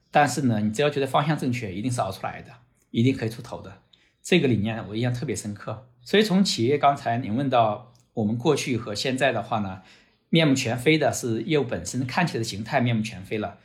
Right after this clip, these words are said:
但是一致的话就是企业的一个底层的逻辑和内涵是一样的，包括对现金流的控制。因为我们自己的资金、自己的钱，我们非常关注现金流，就必须要靠自己的血造血活着，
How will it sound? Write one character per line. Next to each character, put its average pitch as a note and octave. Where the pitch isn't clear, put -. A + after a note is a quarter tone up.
但 D3+
是 C#3+
一 B2+
致 F3+
的 C3
话 A2+
就 A2
是 G#2+
企 G2
业 A2+
的 A#2
一 A2
个 A#2
底 A2+
层 -
的 B2+
逻 G2
辑 A2
和 G#2+
内 A2+
涵 F#2
是 A2
一 G2
样 G#2+
的， F#2
包 C3+
括 B2+
对 B2
现 C#3+
金 A#2+
流 G2
的 A2+
控 A2+
制。 G#2+
因 E3+
为 D#3+
我 -
们 A#2+
自 -
己 D#3
的 B2+
资 A#2+
金、 A#2+
自 A#2+
己 D3+
的 C3
钱， -
我 A#2
们 C3+
非 F3
常 A2
关 B2+
注 A#2+
现 A#2+
金 A#2
流， E2+
就 C3
必 E3
须 D#3
要 C#3
靠 A#3+
自 A#3
己 F#3+
的 C#3+
血 G#2+
造 D3+
血 G2+
活 E2+
着， G#2